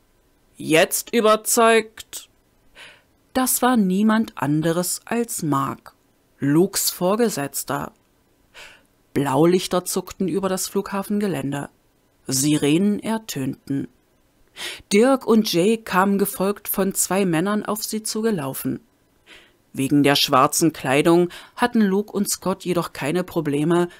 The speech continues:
sie als Verbündete zu identifizieren. Mit gezielten Schüssen auf die Reifen hielten sie zwei Polizeiwagen auf Abstand.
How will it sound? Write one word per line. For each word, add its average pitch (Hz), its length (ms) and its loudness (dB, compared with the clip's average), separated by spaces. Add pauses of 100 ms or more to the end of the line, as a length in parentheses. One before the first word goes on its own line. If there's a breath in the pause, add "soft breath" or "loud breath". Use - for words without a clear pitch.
(140 loud breath)
sie 202 220 -2
als 214 220 -6
Verbündete 139 720 -4
zu - 140 -8
identifizieren. 147 1160 -4 (1300 loud breath)
Mit 139 300 -4
gezielten 165 720 0
Schüssen 170 360 0
auf 156 200 0
die 180 140 2
Reifen 175 520 0 (440 loud breath)
hielten 226 440 2
sie 220 180 -2
zwei 202 320 -4
Polizeiwagen 214 1040 -4
auf 254 220 -6
Abstand. 131 640 -6